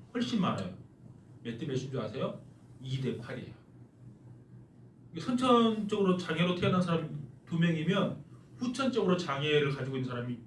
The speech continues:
여덟 명이에요. 여러분, 그 우리가 농경 사회에서 산업화 사회로 가면서 여러분 얼마나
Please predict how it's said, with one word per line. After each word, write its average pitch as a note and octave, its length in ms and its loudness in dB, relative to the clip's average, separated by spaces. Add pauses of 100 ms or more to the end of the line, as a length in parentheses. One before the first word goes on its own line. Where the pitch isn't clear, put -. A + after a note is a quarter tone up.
(260)
여덟 A#2 240 2
명이에요. G2 380 -6 (1900)
여러분, D3+ 520 -4
그 B2+ 420 -4 (140)
우리가 C3+ 500 -2 (520)
농경 E3 380 8
사회에서 D#3+ 540 2
산업화 F#3 560 -4
사회로 D3+ 360 0
가면서 A#2+ 580 -6
여러분 B2+ 320 -8
얼마나 F3 600 -2